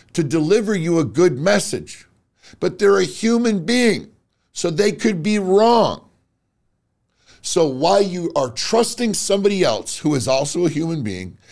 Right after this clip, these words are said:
and very capable of human error, to bar none, without a doubt, with no failure,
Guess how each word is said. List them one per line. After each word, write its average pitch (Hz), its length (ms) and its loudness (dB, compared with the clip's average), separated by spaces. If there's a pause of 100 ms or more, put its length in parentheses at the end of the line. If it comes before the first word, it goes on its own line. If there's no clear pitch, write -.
(160)
and 113 160 -6
very 180 420 0
capable 147 720 2 (120)
of 110 140 -4
human 170 320 -4
error, 98 360 -8 (560)
to 107 80 -10
bar 247 400 2
none, 214 420 2 (120)
without 214 340 2
a 220 40 2
doubt, 165 480 0 (1000)
with 107 260 -6
no 180 420 4
failure, 160 600 0